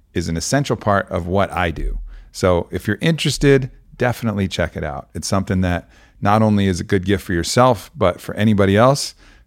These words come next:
who could use a little support for their mood, for their stress, anything along those lines. So go to onnit dot com slash Aubrey and check out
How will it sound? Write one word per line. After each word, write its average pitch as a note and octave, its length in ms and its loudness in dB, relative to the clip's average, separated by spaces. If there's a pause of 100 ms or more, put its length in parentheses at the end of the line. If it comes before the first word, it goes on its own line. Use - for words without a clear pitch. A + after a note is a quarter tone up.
who G#2 380 0
could F#2 200 -8
use A2+ 180 0
a C3+ 60 -4
little B2 180 0
support - 500 -6
for - 140 -12
their D#2 140 -6
mood, G#2+ 340 2
for - 160 -12
their E2 100 -6
stress, - 540 0 (320)
anything G2+ 340 0
along F2 300 0
those E2 240 -4
lines. D#2 320 -8
So E2+ 260 -2
go F#2 180 -2
to F#2 80 0
onnit A#2+ 280 2
dot G#2+ 220 0
com A2+ 380 0 (260)
slash F2+ 520 -2 (160)
Aubrey C3+ 520 4 (580)
and G#2+ 380 -2
check - 260 -8
out D#2+ 300 -6